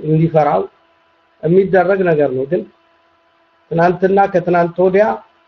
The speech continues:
ወደ ስድስት ጊዜ ሰባት ጊዜ ነው በአላማጣ የሞከረው ለመግባት፣ አልቻለም። ተመታ፣ ተመታ። መጨረሻ ወደ አገው ምድር ወደ ታች በ፣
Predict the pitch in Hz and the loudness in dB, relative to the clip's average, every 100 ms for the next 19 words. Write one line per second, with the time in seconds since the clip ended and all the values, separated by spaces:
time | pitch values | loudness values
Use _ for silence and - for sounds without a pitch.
0 | _ _ _ _ _ - 170 190 - 185 | _ _ _ _ _ -2 0 0 -2 -10
1 | - 196 208 190 196 214 202 190 190 160 | -4 0 0 2 0 0 -2 0 2 2
2 | 127 143 143 139 156 160 170 170 165 165 | 0 0 0 0 0 0 2 2 0 0
3 | 151 156 156 170 165 160 180 196 214 208 | 0 0 0 2 2 0 0 0 0 0
4 | 233 320 - 240 226 277 240 202 220 - | -2 -2 0 0 2 0 0 0 0 2
5 | 254 220 208 220 269 - - _ _ _ | 0 0 -2 0 -2 -2 -10 _ _ _
6 | _ _ 156 170 202 220 220 214 190 196 | _ _ -4 0 2 2 4 2 4 2
7 | 190 214 214 214 233 240 185 185 196 220 | 4 4 4 2 0 -2 -4 -2 0 0
8 | 220 - - _ _ _ _ _ _ _ | -2 -18 -20 _ _ _ _ _ _ _
9 | _ _ _ | _ _ _